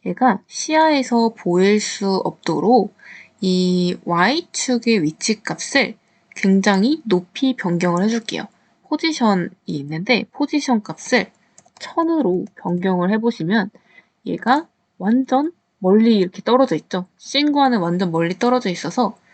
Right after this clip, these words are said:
씬에서, 씬 시야에서 보이지 않습니다. 플레이어를 눌러서 씬으로 돌아오시면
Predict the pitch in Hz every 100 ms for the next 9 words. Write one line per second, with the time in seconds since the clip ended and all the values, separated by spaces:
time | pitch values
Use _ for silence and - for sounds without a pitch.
0 | _ _ _ _ - 302 302 294 175 220
1 | 311 - 254 254 - 285 277 240 220 165
2 | 165 160 143 - 190 175 - - _ _
3 | _ _ _ _ - 247 240 233 202 185
4 | 165 151 127 - 262 294 247 240 233 202
5 | - 170 151 170 - 247 202